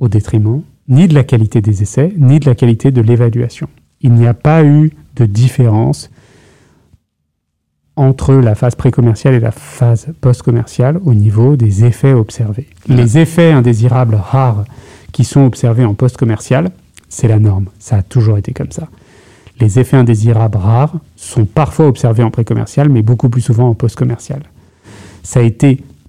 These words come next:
Speaker 1: parfois le cas pour certains de ces vaccins, mais pour les autres, ça n'a globalement pas été le cas. Et c'est même encore plus exceptionnel que ça, parce que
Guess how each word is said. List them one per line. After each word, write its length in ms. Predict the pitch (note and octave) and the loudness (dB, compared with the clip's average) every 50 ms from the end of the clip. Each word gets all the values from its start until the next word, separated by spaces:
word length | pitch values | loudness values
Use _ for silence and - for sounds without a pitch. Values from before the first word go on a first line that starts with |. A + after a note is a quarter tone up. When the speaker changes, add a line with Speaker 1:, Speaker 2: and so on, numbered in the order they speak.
| _ _ - | _ _ -4
Speaker 1:
parfois 360 | D3 B2+ - - - C#3 C3 | -4 -4 -4 -4 -2 0 2
le 120 | A#2 A2+ G#2+ | 2 0 0
cas 260 | - - A#2 A#2+ C#3 - - | -2 -4 -4 -4 -6 -8 -4
pour 220 | - A#2+ - - | -4 -4 -4 -4
certains 420 | - - - C#3+ - - - C#3 B2+ | -8 -4 -2 -2 -2 0 0 0 0
de 100 | A#2+ A2+ | 0 0
ces 180 | - - - | -2 -4 -6
vaccins, 340 | A2 G#2+ - - - C3 - - - - _ _ - | -4 -6 -8 -6 -6 -6 -6 -6 -12 -20 _ _ -4
mais 140 | - A#2 A2 | -2 -2 -2
pour 200 | - - C#3 C3 | 0 0 0 2
les 200 | B2 A#2 G#2+ G#2+ | 2 2 0 0
autres, 240 | B2+ - - - - _ _ | -4 -6 -6 -16 -20 _ _
ça 180 | - - - A2 | -14 -6 -2 -2
n'a 140 | G#2 G#2 | 0 0
globalement 500 | G2 F2 A2 A2 G2 G2 G2 G2 G#2+ - - _ _ - | 0 0 0 0 0 0 0 0 -2 -4 -6 _ _ -6
pas 120 | - A2+ | -2 -2
été 180 | G#2 F#2+ - - | -2 -2 -2 -4
le 100 | - - | -6 -6
cas. 200 | - - B2+ E3 - - - - - - - - - - _ - _ _ _ _ _ _ _ _ - | -6 -8 -8 -8 -10 -16 -20 -20 -20 -20 -20 -20 -20 -20 _ -20 _ _ _ _ _ _ _ _ -8
Et 60 | A#2 | -8
c'est 180 | - - - G2 | -6 -4 -2 -2
même 160 | G2 F#2+ G2 | 0 0 0
encore 240 | G2 F#2 - A2+ - | -2 -2 -4 -6 -2
plus 180 | - C3+ A#2 | -2 0 0
exceptionnel 460 | A2+ G2 - A2+ - - A2+ G#2+ G#2+ | 0 0 -2 -4 -2 0 0 0 0
que 100 | A2+ - | -2 -4
ça, 140 | A#2+ - G3+ | -4 -4 -4
parce 160 | F#3+ - - | -6 -6 -10
que 120 | - - | -4 -2